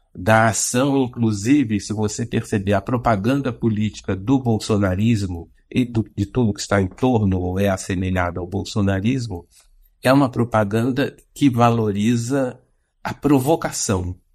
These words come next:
o deboche. A provocação e o deboche, eh, são os móveis principais da propaganda desses grupos de direita e extrema-direita.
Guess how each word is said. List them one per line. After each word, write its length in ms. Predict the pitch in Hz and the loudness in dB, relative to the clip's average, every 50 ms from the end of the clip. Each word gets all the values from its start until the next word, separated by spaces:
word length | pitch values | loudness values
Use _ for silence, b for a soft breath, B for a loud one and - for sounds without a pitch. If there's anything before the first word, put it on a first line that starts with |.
| _ _ _ _ _ _ b b b _ - | _ _ _ _ _ _ b b b _ -6
o 100 | - 107 | -2 -2
deboche. 840 | 107 104 117 117 113 110 113 107 98 90 - - - - - 101 98 - _ _ _ 117 104 107 117 120 - | 0 2 2 2 2 4 2 2 2 2 0 -4 -6 -8 -10 -12 -14 -16 _ _ _ -14 -10 -8 -8 -4 -2
A 100 | 110 110 | -4 -4
provocação 920 | - - 127 123 113 135 135 135 135 120 120 - - - 147 151 156 143 | -2 0 2 2 2 2 0 0 0 -4 -4 -4 -2 0 0 2 2 2
e 60 | 139 | 2
o 80 | 131 120 | 2 2
deboche, 760 | 107 101 98 95 92 104 104 107 120 120 - - - - - _ _ _ _ _ _ _ _ _ _ - | 0 0 -2 -4 -2 0 2 2 2 2 -2 -6 -12 -16 -18 _ _ _ _ _ _ _ _ _ _ -6
eh, 200 | - 98 98 95 | -2 0 0 0
são 400 | - - - 123 123 131 131 131 | -2 -2 0 0 0 0 0 -2
os 160 | 127 117 98 | -4 -4 -4
móveis 800 | 95 98 101 104 117 135 147 143 120 92 85 98 95 92 - - | -4 -2 0 4 4 6 6 4 4 2 0 -2 -4 -4 -4 -6
principais 720 | - 104 101 98 - 92 - _ - 110 110 110 113 113 107 | -4 -4 -4 -4 -4 -8 -8 _ 0 0 2 2 2 0 0
da 140 | 107 107 | 0 0
propaganda 640 | - - 110 104 - 107 98 90 98 98 98 101 101 | 0 0 -2 0 2 0 0 0 0 -2 0 0 0
desses 320 | 98 107 101 - 101 95 92 | -2 -2 -4 -4 -6 -6 -2
grupos 400 | 95 104 110 107 - 101 95 92 | 0 0 0 0 0 -6 -4 -4
de 100 | 104 95 | -4 -2
direita 320 | 95 98 92 98 101 101 | -2 -2 -2 -2 -2 -4
e 40 | - | -4
extrema-direita. 680 | - - 107 104 104 104 101 107 101 90 82 - - | -4 -4 -2 -2 -2 -2 -2 -2 -4 -4 -6 -10 -16